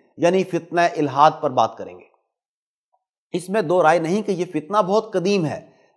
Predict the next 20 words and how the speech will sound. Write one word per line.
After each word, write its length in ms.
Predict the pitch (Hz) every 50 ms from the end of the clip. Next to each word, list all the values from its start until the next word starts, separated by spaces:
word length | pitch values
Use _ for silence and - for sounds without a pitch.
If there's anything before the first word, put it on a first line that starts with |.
| -
मगर 200 | 147 170 180 226
अफसोस 400 | 220 220 - - 214 214 208 208
के 120 | - 180 156
साथ 260 | - 147 127 123 120 - -
हमारे 360 | 135 143 160 160 160 165 160 139
नए 260 | 123 127 147 165 170
कल्चर 400 | 165 165 147 143 147 147 147 143
में 220 | 135 139 139 135 131
सबसे 520 | - - 175 170 - - - - 160 147
ज्यादा 420 | 117 104 139 139 135 123 135 135 127
मुहज्जब 640 | 117 110 113 110 139 156 147 147 190 190 151 - - - - - - _ _ -
उसी 260 | 156 156 - 185 190
को 120 | - 190
समझा 300 | - 175 156 151 151 175
जाता 320 | 156 151 143 143 - 160 175
है 160 | 196 226 220
जो 120 | 170 180 170
अपने 320 | 156 - - 147 147 147
अफकार 500 | 147 143 - - - - 156 160 160 156
में 140 | 156 156 160